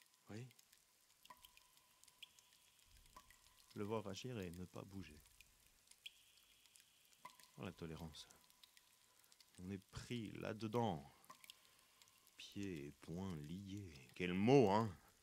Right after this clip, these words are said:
<laughs> Une vraie camisole de force. Eh.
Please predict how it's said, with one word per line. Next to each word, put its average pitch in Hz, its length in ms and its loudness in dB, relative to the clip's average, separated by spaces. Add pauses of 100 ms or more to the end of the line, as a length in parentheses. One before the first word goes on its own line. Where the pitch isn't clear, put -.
<laughs> - 680 -12
Une 98 140 0
vraie 95 220 2
camisole 87 580 2
de 87 80 -6
force. - 480 -10 (3500)
Eh. 90 160 -4